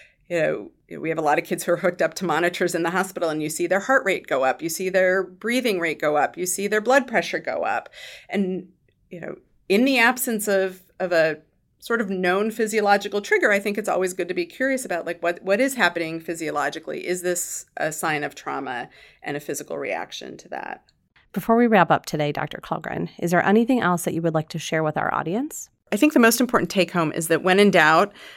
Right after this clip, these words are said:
Speaker 1: we should always provide universal trauma-informed care and to assume a curious mindset of understanding when children and families are showing emotional and behavioral signs of trauma.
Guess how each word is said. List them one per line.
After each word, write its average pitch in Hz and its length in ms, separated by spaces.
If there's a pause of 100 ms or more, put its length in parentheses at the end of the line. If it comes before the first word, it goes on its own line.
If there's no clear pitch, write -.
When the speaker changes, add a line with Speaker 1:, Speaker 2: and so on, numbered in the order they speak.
(140)
Speaker 1:
we 196 80
should 196 180
always 170 320
provide 170 360
universal 160 560
trauma-informed 143 1120
care 160 340
and 151 220
to 160 220
assume 170 640
a 147 60
curious 151 440
mindset 185 680 (540)
of 165 100
understanding 170 920
when 170 500 (140)
children 175 480
and 160 120
families 160 520
are - 100
showing 151 480
emotional 156 420
and 151 140
behavioral 147 480
signs 139 380
of 143 120
trauma. 135 560